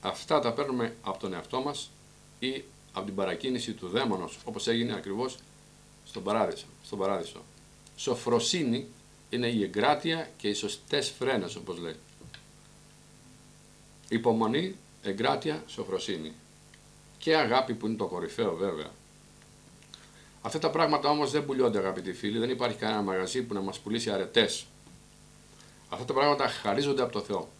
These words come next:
και από τη θέληση τη δική μας.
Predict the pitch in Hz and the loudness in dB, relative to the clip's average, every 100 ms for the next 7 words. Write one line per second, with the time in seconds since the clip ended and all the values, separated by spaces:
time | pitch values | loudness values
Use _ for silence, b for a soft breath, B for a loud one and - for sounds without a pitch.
0 | - - - - - - - - - 139 | -20 -20 -20 -20 -20 -20 -20 -20 2 4
1 | 185 - - - - - - - 101 101 | 4 2 -10 -20 -20 -20 -18 -4 -2 -2
2 | - - 123 104 107 87 92 87 76 | -4 -2 0 -2 -6 -8 -6 -6 -8